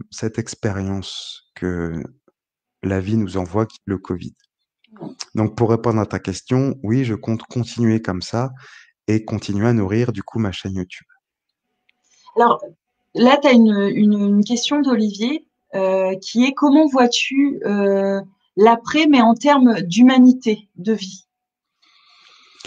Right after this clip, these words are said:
Speaker 1: Alors, il y a mes envies, mes espoirs, et il y a mon opinion. Je vais juste mélanger un petit peu les trois.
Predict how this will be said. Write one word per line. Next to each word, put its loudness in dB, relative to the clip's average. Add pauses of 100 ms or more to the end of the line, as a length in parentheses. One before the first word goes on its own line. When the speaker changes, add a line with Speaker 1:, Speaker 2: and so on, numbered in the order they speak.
(260)
Speaker 1:
Alors, -6 (1160)
il -4
y 2
a 2 (100)
mes 2
envies, 2
mes 2
espoirs, -2 (200)
et -2
il 2
y 4
a 2
mon 0
opinion. -2 (220)
Je -8
vais -2
juste -10 (260)
mélanger -2
un -2
petit -8
peu -6
les -2
trois. -8